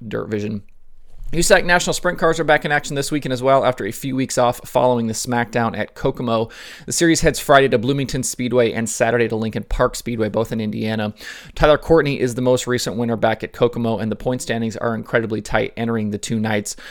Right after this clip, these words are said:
Brady Bacon is out front, but, uh, by only four points over Chris Windom. Justin Grant is another three points back in third, and Chase Stockin is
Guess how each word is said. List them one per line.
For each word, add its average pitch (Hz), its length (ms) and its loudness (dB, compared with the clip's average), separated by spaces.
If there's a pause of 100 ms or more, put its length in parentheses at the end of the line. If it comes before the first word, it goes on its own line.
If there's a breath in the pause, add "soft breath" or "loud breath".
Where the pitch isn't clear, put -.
(180 loud breath)
Brady 151 240 4
Bacon 123 380 2
is 117 180 0
out 117 180 6
front, 120 260 -2
but, - 160 -2
uh, 110 220 0
by 110 240 0
only 147 260 -4
four 120 280 0
points 113 400 -4
over 110 200 0
Chris 113 300 -2
Windom. 107 420 -2 (300 loud breath)
Justin 139 300 2
Grant 120 320 0
is 113 100 0
another 110 240 -2
three 120 220 -2
points 113 260 -2
back 113 300 -2
in 107 80 -4
third, 113 320 -2
and 107 180 -6
Chase - 240 -4
Stockin 117 400 0
is 110 160 -6